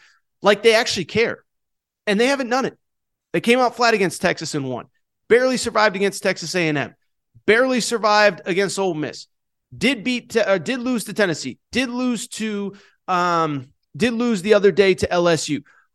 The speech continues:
Oh, by the way, even the Arkansas game, it was close into the end of the third quarter before they pulled away.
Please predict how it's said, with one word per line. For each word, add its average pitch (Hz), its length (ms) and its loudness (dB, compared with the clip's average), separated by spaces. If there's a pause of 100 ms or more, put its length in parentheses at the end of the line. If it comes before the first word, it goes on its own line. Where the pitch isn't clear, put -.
Oh, 240 200 4
by 240 240 4
the 247 60 -2
way, 233 240 0
even 254 260 -4
the 233 100 -2
Arkansas 220 560 2
game, 135 300 -6
it 214 200 -6
was 214 220 4
close 240 640 2
into 226 380 -6
the 214 200 -6
end 233 220 -2
of 220 140 4
the 214 100 2
third 214 300 -2
quarter 196 260 -2
before 175 300 -10
they 170 100 -6
pulled 160 280 -8
away. 127 240 -4